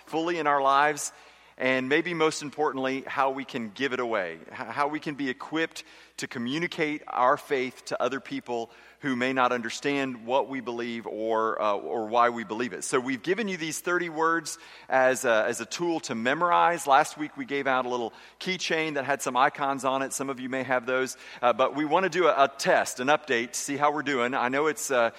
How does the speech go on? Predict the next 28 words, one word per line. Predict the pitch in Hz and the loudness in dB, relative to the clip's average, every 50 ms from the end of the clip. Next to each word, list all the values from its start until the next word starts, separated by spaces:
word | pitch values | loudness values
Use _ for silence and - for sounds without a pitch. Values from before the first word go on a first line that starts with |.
| - - - - | -18 -20 -12 -2
holiday | 110 139 160 165 151 147 139 | 2 4 4 6 6 4 4
weekend, | 131 127 135 165 160 - - 107 92 87 90 101 104 | 2 0 -4 -6 -6 -6 -8 -8 -6 -6 -8 -8 -4
right? | 101 113 113 123 123 | 0 2 2 2 2
So | - - 123 | -2 -4 0
that | 120 123 113 | 0 0 0
seems | - - 139 135 120 139 | -2 -4 -6 -6 -4 -2
unfair. | 120 127 131 120 - 135 120 107 104 101 107 - - - - - - | -2 -2 -2 -2 -2 0 0 2 2 0 0 -2 -8 -20 -20 -10 0
But, | - 127 123 | 0 2 2
uh, | - 131 | 2 0
but | 120 139 131 | 2 6 8
I | 135 156 | 8 8
believe | 147 156 160 165 175 170 147 - | 8 4 2 2 0 0 -2 -2
some | - 165 170 | 0 0 0
of | 175 156 | 0 0
you | 151 156 | 0 0
are | 160 151 | 0 2
gonna | 156 143 | 2 0
get | 127 147 147 - | 2 -2 -2 -2
this | - 143 127 - 135 | -2 -4 -4 0 2
right. | 135 107 95 90 | 2 2 2 2
We're | 90 117 | -2 -2
gonna | 127 135 127 | -2 -2 -2
see | - - 170 | -2 -2 -2
if | 156 - | -2 -2
we | 151 147 | -4 -6
can | - 139 120 | -4 -6 -8
fill | - - 170 185 202 202 185 | -6 -2 2 2 2 4 2
in, | 160 151 151 151 160 | 2 2 0 -2 -4